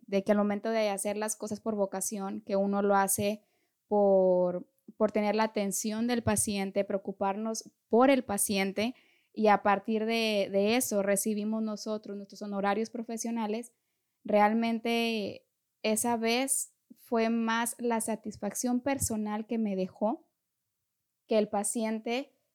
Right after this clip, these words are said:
lloró frente, frente a mí, se abrió, ¿verdad? Su, sus sentimientos conmigo,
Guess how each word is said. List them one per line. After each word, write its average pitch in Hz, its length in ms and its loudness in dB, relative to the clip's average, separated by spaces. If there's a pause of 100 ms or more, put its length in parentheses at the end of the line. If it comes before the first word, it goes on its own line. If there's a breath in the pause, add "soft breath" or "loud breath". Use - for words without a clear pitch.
(240)
lloró 214 540 6
frente, 220 640 -2
frente 202 340 -2
a 190 60 0
mí, 196 360 -4 (420)
se - 240 -2
abrió, 202 640 2 (420)
¿verdad? 214 300 -6
Su, 214 220 -8
sus 208 200 -14
sentimientos 214 680 -6
conmigo, 262 560 -4